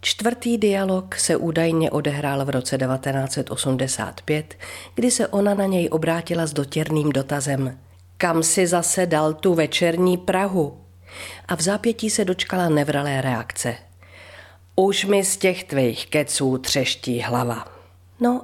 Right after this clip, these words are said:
a o pár let později děda jednoho dne po snídani odešel s podivným pocitem na hrudi na středisko Obvodního ústavu národního zdraví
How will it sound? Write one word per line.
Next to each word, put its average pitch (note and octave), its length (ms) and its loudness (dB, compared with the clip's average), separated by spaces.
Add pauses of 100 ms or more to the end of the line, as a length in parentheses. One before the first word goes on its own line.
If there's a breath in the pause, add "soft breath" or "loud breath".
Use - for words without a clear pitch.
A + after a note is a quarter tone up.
a - 180 -2
o E3 60 -2
pár E3+ 300 -2
let A#2+ 200 -4
později D3 640 -2 (180)
děda C#3+ 200 0
jednoho C3 440 0
dne A#2+ 180 -2
po C3+ 140 -4
snídani A#2+ 520 -4
odešel C3 560 0
s - 100 0
podivným D3 560 0
pocitem B2+ 600 -4
na A2+ 80 -4
hrudi C#3 500 -2 (360 loud breath)
na C#3 120 2
středisko C#3+ 720 -2
Obvodního C#3 640 0
ústavu C3+ 460 -2
národního B2+ 680 -2
zdraví C#3 600 -4